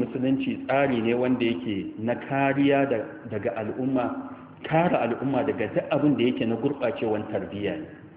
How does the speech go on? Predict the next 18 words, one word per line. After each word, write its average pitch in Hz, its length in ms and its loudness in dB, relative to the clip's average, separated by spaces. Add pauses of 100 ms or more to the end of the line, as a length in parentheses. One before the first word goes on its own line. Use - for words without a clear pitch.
(300)
duk 139 200 4
abin 151 260 8
da 123 60 6
yake 139 220 4
na 120 100 2
gur-, 120 360 2
gurɓacewan 131 760 4
ɗabi'u 120 540 2
ne, 95 100 -2 (680)
duk 190 160 6
abin 156 260 6
da 127 80 4
yake 135 420 4 (540)
wato 120 360 2
hanya 160 500 4
ce 135 80 -2
wacce 139 340 2
take 131 220 -2